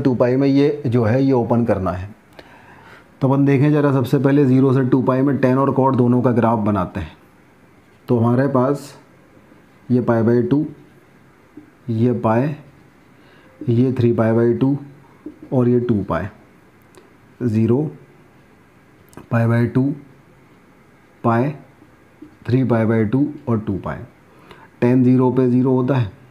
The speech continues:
तो ये टैन का ग्राफ बन गया, ये जो है ये टैन का ग्राफ बन गया। कॉट का ग्राफ बनाए तो कॉट का ग्राफ जो है वो ये कॉट का ग्राफ बन गया।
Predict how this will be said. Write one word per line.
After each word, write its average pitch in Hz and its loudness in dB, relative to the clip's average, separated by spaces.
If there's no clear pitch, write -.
तो 123 -2
ये 120 2
टैन 113 0
का 110 0
ग्राफ 101 0
बन 92 -6
गया, 90 -8
ये 117 0
जो 117 2
है 123 -2
ये 113 0
टैन 107 0
का 104 0
ग्राफ 98 -2
बन 98 -6
गया। 92 -6
कॉट 123 0
का 135 0
ग्राफ 131 0
बनाए 127 0
तो 110 -4
कॉट 123 0
का 127 0
ग्राफ 120 0
जो 113 0
है 110 0
वो 143 -2
ये 120 0
कॉट 101 -4
का 107 -6
ग्राफ 104 -4
बन 101 -4
गया। 104 -4